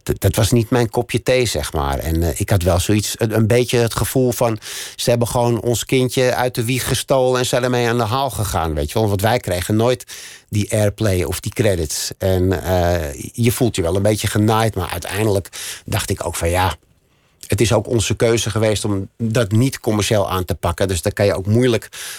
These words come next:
anderen die dat wel doen het kwalijk nemen, weet je wel. Maar in het begin, eh,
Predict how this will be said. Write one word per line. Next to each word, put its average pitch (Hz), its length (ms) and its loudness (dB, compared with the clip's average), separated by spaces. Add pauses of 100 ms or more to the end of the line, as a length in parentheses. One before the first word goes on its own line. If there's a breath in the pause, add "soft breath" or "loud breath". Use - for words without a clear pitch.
(220 loud breath)
anderen 120 540 2
die 120 140 2
dat 117 160 2
wel 123 240 2
doen 120 220 0
het 104 140 -2
kwalijk 120 440 -2
nemen, 92 320 -2
weet 85 120 -2
je 87 60 -6
wel. 110 120 2
Maar 110 160 2
in 127 120 2
het 123 100 0
begin, 123 400 2 (120)
eh, 202 260 2